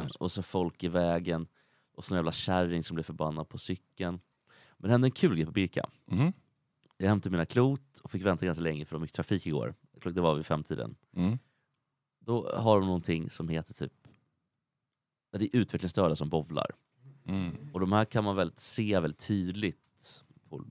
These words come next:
Speaker 1: liksom, utanför. Det finns något som heter typ Wokhaus eller någonting.
Speaker 2: Mm.
Speaker 1: Och då sitter det en riktig Kalle V där.
Speaker 2: Mm.
Speaker 1: Eh, men så kommer en man som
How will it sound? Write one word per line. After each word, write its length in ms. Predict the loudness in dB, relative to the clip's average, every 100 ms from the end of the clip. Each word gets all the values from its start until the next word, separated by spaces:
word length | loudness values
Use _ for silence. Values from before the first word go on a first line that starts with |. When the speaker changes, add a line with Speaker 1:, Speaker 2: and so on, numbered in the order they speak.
| -18 -14
Speaker 1:
liksom, 360 | -8 -8 -4
utanför. 640 | -2 -2 -4 -8 0 2 2
Det 60 |
finns 220 | 0 -4 -2
något 140 | -4
som 100 | -2
heter 420 | -6 _ -2 -2
typ 280 | 0 -6 -8 -20 _ _ _ _
Wokhaus 720 | -4 -4 _ -8 -4 -4 -4
eller 120 | -4 -4
någonting. 360 | -4 -4 -6 -10 _ _ _ _
Speaker 2:
Mm. 180 | -6 -6 -8
Speaker 1:
Och 80 | -12
då 80 | -8
sitter 320 | -6 -6 -4
det 80 | -4
en 100 | -4
riktig 600 | -4 -8 -8 -12 -6 -6
Kalle 220 | -4 -4
V 160 | -4 -4
där. 200 | -6 -8 -12 -18 -12 -4
Speaker 2:
Mm. 140 | -4
Speaker 1:
Eh, 160 | -4 -6 -10 -16 -18 -8
men 120 | -2
så 100 | 0
kommer 340 | 4 4 6 6
en 240 | 4 4
man 400 | 2 2 0 -4 -6 _ _ _ _ _ _ _ _ _
som 220 | -2 -2